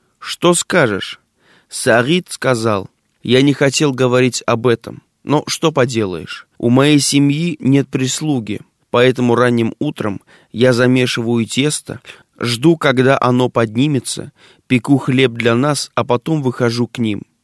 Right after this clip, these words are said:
Гумар спросил: "На что вы еще жалуетесь?"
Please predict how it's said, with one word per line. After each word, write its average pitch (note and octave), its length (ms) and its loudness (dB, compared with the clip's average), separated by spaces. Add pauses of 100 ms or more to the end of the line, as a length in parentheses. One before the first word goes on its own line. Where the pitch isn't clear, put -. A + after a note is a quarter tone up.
(560)
Гумар A2 440 2
спросил: B2 640 -2 (560)
"На B2 160 2
что F3+ 260 4
вы G3 160 2
еще F3+ 320 2
жалуетесь?" G#2 800 -4